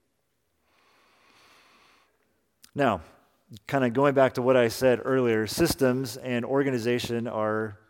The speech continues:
good and important parts of a church, but the mission of the church is always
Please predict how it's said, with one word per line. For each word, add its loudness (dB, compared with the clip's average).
good 2
and -6
important -6
parts -2
of -6
a -8
church, -6
but -10
the -4
mission 4
of 0
the -2
church 0
is -4
always 4